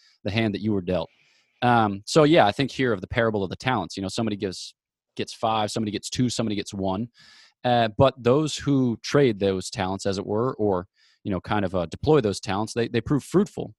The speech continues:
It's the guy who looks around and compares and says, "Dude, I only got one. This guy's got two. This guy's got five." He goes and buries it. And then he comes under condemnation because he was, he was comparing, as it were. He was kind of downcast by the fact that his graces didn't look like those of the other.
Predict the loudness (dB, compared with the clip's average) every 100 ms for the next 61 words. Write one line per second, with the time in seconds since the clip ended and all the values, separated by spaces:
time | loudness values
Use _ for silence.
0 | _ -4 -2 4 4 6 4 0 0 0
1 | 0 -2 0 2 2 0 -4 -6 -6 -4
2 | -4 -2 -2 0 0 0 0 -4 _ _
3 | -6 -2 0 0 -2 -2 -2 -2 -4 -4
4 | -2 2 4 4 2 -4 _ _ -2 0
5 | 0 -2 2 4 2 2 -2 -2 -4 -4
6 | -4 -2 -2 0 -2 -2 -2 0 -2 -2
7 | -4 -4 0 0 -2 -12 _ _ _ _
8 | _ 0 2 2 -4 -10 -10 -6 -4 -6
9 | -12 _ _ _ -4 2 2 0 -4 -6
10 | -4 -4 -2 -2 -2 -4 -10 _ _ -6
11 | -4 0 2 4 2 0 -2 -2 -4 -2
12 | -2 -2 -6 -2 0 0 0 -4 -2 -2
13 | -2 -4 -6 -6 -4 -4 -2 -4 -4 -6
14 | -4 -4 -4